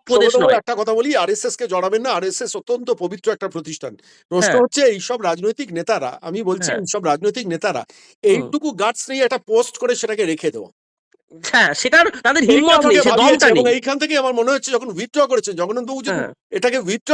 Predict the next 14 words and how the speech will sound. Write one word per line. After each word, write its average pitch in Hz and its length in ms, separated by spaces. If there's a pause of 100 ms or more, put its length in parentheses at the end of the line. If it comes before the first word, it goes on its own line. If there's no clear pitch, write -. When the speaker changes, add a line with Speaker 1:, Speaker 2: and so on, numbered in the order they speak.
Speaker 2:
না 285 160
করতেন, 165 340 (360)
আমি 190 140
Speaker 1:
হ্যাঁ। 247 40
Speaker 2:
আবার 247 200
বলছি, 247 280 (400)
এই 214 200
Speaker 1:
হ্যাঁ। 254 100
Speaker 2:
যদি 277 220
পোস্টটাকে 240 520
উইথড্র 190 340 (140)
তিনি 254 220
না 196 220
করতেন, 190 340